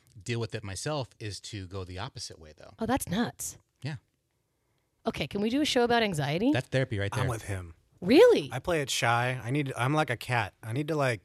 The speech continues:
Speaker 3: fill you out first before I, like, open up. Does
Speaker 2: Oh,
Speaker 3: that,
Speaker 2: I'm a
Speaker 3: does that make
Speaker 2: golden
Speaker 3: sense?
Speaker 2: retriever.
Speaker 3: Yeah, you're
Speaker 2: I'm
Speaker 3: a
Speaker 2: gonna
Speaker 3: dog.
Speaker 2: sniff your balls right away
Speaker 3: <laughs>
Speaker 2: and go get you the paper
Speaker 3: Or
Speaker 2: and your
Speaker 3: vagina.
Speaker 2: slippers right away. <laughs> Couple tips.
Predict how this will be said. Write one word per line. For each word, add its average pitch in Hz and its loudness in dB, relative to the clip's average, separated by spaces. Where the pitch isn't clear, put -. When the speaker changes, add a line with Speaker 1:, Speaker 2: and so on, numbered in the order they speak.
Speaker 3:
fill 131 0
you 113 -2
out 104 -4
first 95 -10
before 98 -6
I, 98 -6
like, 95 -10
open 104 -10
up. 95 -12
Does 220 -4
Speaker 2:
Oh, - 4
Speaker 3:
that, 185 4
Speaker 2:
I'm 254 8
a - 8
Speaker 3:
does 214 -2
that 208 8
make 202 10
Speaker 2:
golden 175 6
Speaker 3:
sense? 156 0
Speaker 2:
retriever. 143 -2
Speaker 3:
Yeah, 113 -4
you're 165 0
Speaker 2:
I'm 214 6
Speaker 3:
a - 4
Speaker 2:
gonna 240 6
Speaker 3:
dog. - 0
Speaker 2:
sniff 208 2
your 190 2
balls 170 4
right 170 0
away 143 -6
Speaker 3:
<laughs> - -10
Speaker 2:
and 240 10
go 233 8
get 196 4
you 202 0
the 175 0
paper 170 2
Speaker 3:
Or - -2
Speaker 2:
and 170 -4
your 185 4
Speaker 3:
vagina. 175 4
Speaker 2:
slippers - -4
right 175 -2
away. - -12
<laughs> - -20
Couple 285 4
tips. - 4